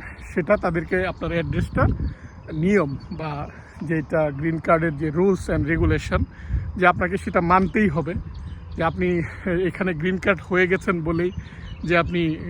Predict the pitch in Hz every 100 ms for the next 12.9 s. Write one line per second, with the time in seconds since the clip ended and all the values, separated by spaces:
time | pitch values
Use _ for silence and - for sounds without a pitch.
0 | 160 180 175 190 175 - - - 208 180
1 | 190 185 208 180 175 175 165 160 165 185
2 | 180 156 170 160 170 147 156 160 160 -
3 | - - - - 190 180 170 - - -
4 | - - 208 220 220 208 226 214 196 185
5 | 175 165 175 151 180 208 170 165 147 151
6 | 156 139 127 - - - - - 220 240
7 | 226 220 208 208 208 - 214 208 220 214
8 | 185 165 175 190 - 175 147 233 277 -
9 | 226 214 320 480 - - - - 254 214
10 | - 202 196 175 196 - 185 - - 180
11 | - - - 165 160 190 190 170 175 185
12 | 170 - 185 - 196 180 - 196